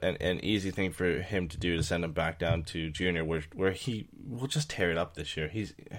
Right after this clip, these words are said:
there's no way he needs more time in junior to develop. It, it's in one of those situations that the Leafs saw with Marner, where he's too good for junior. Maybe he's not necessarily, do you think he's a hundred percent ready for the N H L?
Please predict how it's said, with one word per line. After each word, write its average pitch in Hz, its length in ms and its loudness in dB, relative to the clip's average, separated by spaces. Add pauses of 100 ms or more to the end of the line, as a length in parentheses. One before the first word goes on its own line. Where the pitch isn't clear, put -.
there's 139 200 4
no 151 180 10
way 98 440 6 (680)
he 117 240 0
needs 110 240 2
more 95 180 4
time 95 280 4
in 87 100 0
junior 87 300 2
to 80 80 -2
develop. 76 520 2 (120)
It, 82 160 2
it's 98 160 0
in 110 120 2
one 110 140 6
of 110 80 4
those 98 160 2
situations 92 720 2
that 85 240 4
the 90 80 -2
Leafs 90 280 0
saw 90 180 6
with 78 160 0
Marner, 85 400 4
where 78 320 2 (500)
he's - 160 -8
too 143 160 8
good 113 240 8
for 117 100 4
junior. 107 480 6 (760)
Maybe 110 400 10
he's 101 240 0
not 98 260 8
necessarily, 98 520 6 (220)
do 98 120 -4
you 101 120 2
think 98 200 0
he's 92 140 0
a 87 40 -2
hundred 110 320 6
percent 120 260 6
ready 120 220 10
for 127 120 6
the 120 120 8
N 117 100 10
H 113 200 6
L? 127 280 8